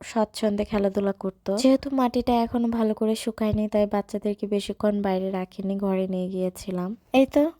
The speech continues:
ঘরে আসার পর থেকে বাচ্চাদেরকে দুলাভাই দোল দিচ্ছে। ফুপা তো ওদেরকে অনেক ভালোবাসা দিয়ে আগলে রাখে, তাই ওরাও ফুপা বলতে একদম অস্থির, সবসময় ফুপার কাছেই থাকতে চায়। এ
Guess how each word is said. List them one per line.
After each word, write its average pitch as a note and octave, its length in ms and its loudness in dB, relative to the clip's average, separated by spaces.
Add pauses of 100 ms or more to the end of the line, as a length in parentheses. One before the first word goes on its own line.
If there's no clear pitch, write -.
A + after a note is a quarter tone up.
ঘরে A#3+ 400 4
আসার A#3+ 260 0
পর A#3+ 140 -4 (120)
থেকে A#3+ 200 0
বাচ্চাদেরকে A3 640 -4
দুলাভাই G#3+ 460 0
দোল G3+ 280 0
দিচ্ছে। G3+ 340 -4
ফুপা B3 220 4
তো B3 200 2
ওদেরকে A#3 380 2
অনেক A3 360 2
ভালোবাসা G#3 540 0
দিয়ে G3+ 180 0
আগলে F#3+ 360 0
রাখে, F#3+ 320 -2
তাই F#3+ 280 0
ওরাও F#3+ 360 2
ফুপা G3 280 0
বলতে F#3+ 360 -2
একদম F#3 380 -4
অস্থির, F#3+ 440 -4
সবসময় G3 480 -4
ফুপার F#3+ 320 -4
কাছেই F#3+ 320 -4
থাকতে F3 380 -6
চায়। F3 320 -4 (120)
এ C4 80 4